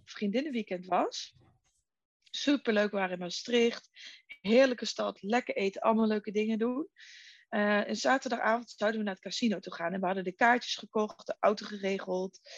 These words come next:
Eh, iedereen zou meegaan, dus het is ook een soort van afspraak. We waren met zes vriendinnen. En ik voelde gewoon echt zaterdag, of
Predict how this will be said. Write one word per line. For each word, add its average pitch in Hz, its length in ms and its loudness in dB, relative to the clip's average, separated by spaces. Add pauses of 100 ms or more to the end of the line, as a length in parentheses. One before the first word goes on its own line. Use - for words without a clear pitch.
(320)
Eh, 160 220 -10
iedereen 175 360 -2
zou 180 200 -6
meegaan, 208 440 6
dus 196 100 0
het - 100 -6
is - 140 -2
ook - 80 -8
een 175 60 -8
soort 180 200 0
van - 180 -8
afspraak. 202 880 2
We 196 80 2
waren 196 180 6
met 190 120 0
zes 226 280 4
vriendinnen. 202 580 0 (460)
En 233 260 4
ik 240 260 2
voelde 240 340 0
gewoon 202 320 0
echt 185 340 -2
zaterdag, 180 640 -2
of - 240 -16